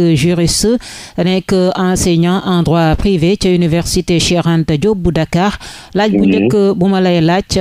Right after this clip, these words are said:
Speaker 1: mooy naka nga gisee, euh, organe de contrôle yi nga xam ne ñoo nekk fii ci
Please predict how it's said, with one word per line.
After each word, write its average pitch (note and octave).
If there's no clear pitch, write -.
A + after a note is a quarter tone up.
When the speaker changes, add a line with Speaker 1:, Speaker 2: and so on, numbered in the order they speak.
Speaker 1:
mooy F3+
naka B3
nga G#3+
gisee, F#3
euh, F3+
organe F#3
de F3
contrôle F3+
yi D#3+
nga F3
xam E3+
ne D#3+
ñoo E3+
nekk E3+
fii F#3+
ci F3+